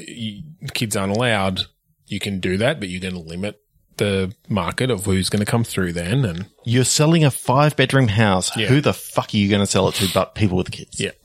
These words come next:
Speaker 2: Like,
Speaker 1: I do like this. I like, uh, Chat G P T writing the things for you. I, I, I, I love the idea of you do some just weird shit in the house and it takes that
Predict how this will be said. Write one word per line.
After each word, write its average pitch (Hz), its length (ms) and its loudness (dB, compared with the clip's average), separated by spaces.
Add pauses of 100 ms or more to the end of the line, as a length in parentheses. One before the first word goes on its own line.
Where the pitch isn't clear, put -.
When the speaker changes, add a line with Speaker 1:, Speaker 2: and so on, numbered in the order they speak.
(300)
Speaker 2:
Like, 190 340 -2 (340)
Speaker 1:
I 156 100 2
do 160 120 2
like 147 200 2
this. 139 200 2
I 139 60 4
like, 131 500 -2 (140)
uh, 120 680 0 (220)
Chat 123 240 -2
G 120 160 -2
P 113 160 -4
T 107 460 -2
writing 101 500 -2
the 98 100 -8
things 104 320 -8
for 104 200 -8
you. 107 220 -4
I, 101 140 -4 (160)
I, 107 240 -4 (120)
I, 117 180 -2
I 110 140 -2
love 117 260 -2
the 117 100 0
idea 107 280 -2
of 101 400 -6 (200)
you 120 220 -4
do 107 180 -2
some 104 220 -4
just 95 180 -8
weird 95 360 -6
shit 98 300 -8
in 95 120 -8
the 95 80 -8
house - 720 -10 (160)
and 101 340 -4
it 104 140 -8
takes 98 340 -6
that 98 340 -4